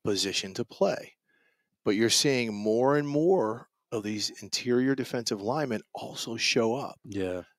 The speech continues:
Speaker 1: You know, part of it's because of the spread offenses. Part of it's just because defenses are starting to catch up, especially up front. That's where you have to catch up 'cause the skill guys are amazing and the rules favor the skill guys on offense. So I,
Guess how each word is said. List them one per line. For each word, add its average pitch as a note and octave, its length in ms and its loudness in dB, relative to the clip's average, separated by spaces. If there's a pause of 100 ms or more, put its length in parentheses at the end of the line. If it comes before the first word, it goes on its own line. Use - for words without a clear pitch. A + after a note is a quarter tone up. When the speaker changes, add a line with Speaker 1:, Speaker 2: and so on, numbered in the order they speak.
Speaker 1:
You G#2+ 80 -4
know, F#2+ 60 0
part G#2+ 240 4
of A#2 60 6
it's A2+ 100 0
because A2+ 240 2
of G#2+ 60 -6
the F#2+ 60 0
spread A#2+ 280 4
offenses. A#2 500 0
Part G2 280 0
of G2+ 40 0
it's G#2 120 -2
just - 140 -8
because G2+ 400 2 (140)
defenses A2 540 -2
are G2+ 80 -2
starting F#2 220 0
to G2 60 -10
catch - 260 2
up, D#3 260 0
especially G#2 560 2
up G#2 100 0
front. C#3 200 2
That's A2 160 2
where C3 100 2
you G#2 80 0
have A2+ 280 0
to A2+ 80 -6
catch G#2 260 4
up C3 140 6
'cause F#2+ 120 -4
the F2 40 -2
skill A#2+ 260 6
guys F#2 460 2 (500)
are G#2+ 80 2
amazing G#2+ 360 4
and A2 60 0
the F#2+ 60 -2
rules G2+ 260 0
favor E2 260 -2
the G2 60 -2
skill A3+ 240 4
guys D#2 260 0
on G#2+ 80 -4
offense. - 440 -6 (480)
So B2 440 12 (320)
I, C#3+ 80 2